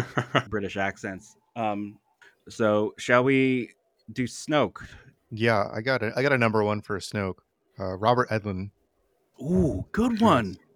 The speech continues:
Speaker 3: I, 'cause I feel like he's,
Speaker 2: Good
Speaker 3: he's
Speaker 2: one.
Speaker 3: someone, uh, comfortable in makeup, prosthetics, uh,
Speaker 2: Yeah.
Speaker 3: playing, playing evil, but also, like, I feel like he would have brought s-, like, a really unique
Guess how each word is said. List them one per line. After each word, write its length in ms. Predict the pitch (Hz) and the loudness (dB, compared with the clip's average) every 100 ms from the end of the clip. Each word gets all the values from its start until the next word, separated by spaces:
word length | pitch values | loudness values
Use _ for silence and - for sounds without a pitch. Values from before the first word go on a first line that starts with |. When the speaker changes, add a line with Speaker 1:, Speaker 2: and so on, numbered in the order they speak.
| _ _ _ _ _ _ _ | _ _ _ _ _ _ _
Speaker 3:
I, 100 | - | -10
'cause 160 | - 131 | -8 -6
I 160 | 120 | -6
feel 260 | 117 175 196 | -4 0 4
like 260 | 180 151 - - | 6 4 0 -10
he's, 500 | 110 127 127 120 - | -6 -4 -4 -6 -8
Speaker 2:
Good 200 | 147 185 | -8 -6
Speaker 3:
he's 100 | 156 | -4
Speaker 2:
one. 120 | 127 | -4
Speaker 3:
someone, 520 | 92 156 151 147 143 - | 2 2 2 0 -2 0
uh, 180 | 117 107 | 2 2
comfortable 520 | - 143 131 135 135 | 0 -2 0 0 0
in 420 | 139 110 101 104 _ | 0 -2 -2 -4 _
makeup, 400 | 135 131 131 123 _ | -4 0 0 0 _
prosthetics, 600 | 120 98 - 131 131 - _ _ _ _ | -4 -2 2 2 0 -6 _ _ _ _
uh, 160 | 113 107 - | 2 2 0
Speaker 2:
Yeah. 60 | |
Speaker 3:
playing, 800 | - 135 131 131 127 123 127 - | -8 -2 0 2 0 -4 -6 -14
playing 360 | - 135 117 120 | -4 0 0 -2
evil, 440 | 127 127 123 127 | -2 -2 0 0
but 160 | 117 117 | 0 2
also, 560 | 120 123 - 117 110 _ _ _ _ _ | 2 2 0 0 0 _ _ _ _ _
like, 200 | 110 104 - | -2 -2 -6
I 80 | 110 | -10
feel 300 | - 135 127 | -2 0 2
like 260 | 117 107 - | 2 2 -4
he 180 | - | -4
would 100 | 120 | 0
have 100 | 113 | 0
brought 360 | 98 107 107 - - | 2 4 4 2 -14
s-, 120 | - - | -12 -4
like, 160 | 123 | -2
a 60 | 107 | -2
really 460 | 98 120 113 107 - | 0 0 2 0 -6
unique 800 | - 110 113 117 110 107 - - | -12 -6 -2 0 0 -2 -6 -20